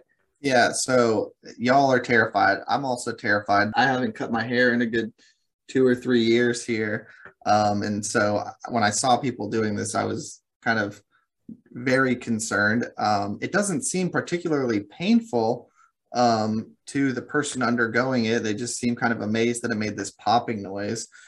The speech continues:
But, you know, what that's doing is it's this kind of shearing type of pull that's happening where you're just pulling the galea right off of the, um, skull. And so obviously you have this galea, which is this thick kind of fascia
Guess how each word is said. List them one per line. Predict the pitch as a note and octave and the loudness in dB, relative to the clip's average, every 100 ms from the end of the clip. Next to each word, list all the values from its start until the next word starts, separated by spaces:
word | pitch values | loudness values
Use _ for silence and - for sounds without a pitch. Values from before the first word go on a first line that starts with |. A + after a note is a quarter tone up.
| - - - | -20 -20 -10
But, | C3+ C3 B2+ - - | 0 4 4 2 -6
you | C3+ C3 | -4 -2
know, | C3 | 0
what | D3+ | 0
that's | D3+ B2+ | -2 -2
doing | B2+ D3+ D#3 B2+ A2+ | 0 0 0 -2 -2
is | A#2 | -2
it's | A#2+ A2 - | -6 -8 -8
this | A#2+ - | -6 -6
kind | D#3+ E3 C3 | -4 -2 0
of | - | -2
shearing | - - E3 G3 C#3+ A#2+ | -6 -4 0 2 2 0
type | C3 A#2+ G#2 | 0 -2 -4
of | G2+ _ _ | -10 _ _
pull | - E3+ D#3+ C3 | -4 0 2 2
that's | A#2+ - | 0 0
happening | A#2+ G#2+ A#2+ A2 A2 | -2 0 -2 -2 0
where | A2 | -2
you're | A2 A2+ | -2 -4
just | B2 - - | -6 -8 -6
pulling | D3+ D3+ C3+ | -2 0 0
the | G2+ | -4
galea | - A#2 C#3 A#2+ G2+ G#2+ | -2 0 2 0 -4 -4
right | A2+ C3 B2+ | 0 0 2
off | B2 B2 - | 2 0 -6
of | G2+ G#2 | -14 -14
the, | G2+ G#2 G2+ G#2+ | -10 -8 -8 -8
um, | F#2+ F2+ G#2 | -8 -10 -12
skull. | - - - B2 A#2+ F#2+ A#2+ - - - - _ - | -8 -8 -4 -2 -2 -2 -8 -12 -20 -20 -20 _ -8
And | A#2 | -4
so | C3 | 2
obviously | C3 C3 - C3 | 2 0 -2 -2
you | |
have | B2 | -2
this | A#2 - | -4 -2
galea, | B2+ B2+ B2+ | 0 2 0
which | A#2+ A#2+ | -2 -4
is | B2 | -8
this | - - - _ _ _ - | -6 -8 -10 _ _ _ -6
thick | C3 - | -6 -2
kind | C#3 A#2+ | -2 -2
of | A2 | -4
fascia | - B2+ B2 B2 C3 A#2 B2 | 2 4 4 2 -2 -2 -2